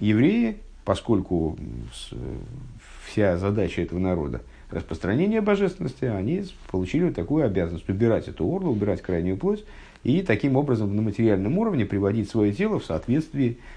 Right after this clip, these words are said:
с данной схемой, то есть освобождать есоид, а с-, э, знак с-, знак завета, он соответствует сфере есоид, которая, собственно, является ми-, источником пролитий,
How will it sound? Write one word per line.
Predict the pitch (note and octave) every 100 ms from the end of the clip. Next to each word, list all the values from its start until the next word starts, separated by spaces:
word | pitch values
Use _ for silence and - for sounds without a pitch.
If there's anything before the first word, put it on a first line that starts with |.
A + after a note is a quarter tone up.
| -
с | G2
данной | G2 C3 C#3+ C3+
схемой, | - E2+ C#2 B1
то | -
есть | G2 F#2
освобождать | E2+ G#2 F#2 G2+ G2+ G#2 E2+ - -
есоид, | F2+ - F3 G#3 G#3 - - - - -
а | E2 E2 D#2+ D#2 D#2
с-, | -
э, | D2+ D#2+ D2 C#2+ E2+ F2
знак | F#2 E2+
с-, | - -
знак | E2 F2+ F#2
завета, | E2+ F2+ D#2 D2+
он | D#2
соответствует | D#2 F2 D#2+ E2+ -
сфере | F#2 D#2
есоид, | F2+ - G#2+ A2 - - - - -
которая, | A#2 G#2+ A2+ G#2+ G#2 G2+ -
собственно, | - F#2+ F#2+
является | F#2+ F#2 F#2+ F#2 -
ми-, | F2+ F#2 E2
источником | F#2 B2+ G#2+ G#2 F#2+ F#2 F2+
пролитий, | G2 G2 G#2 - E2+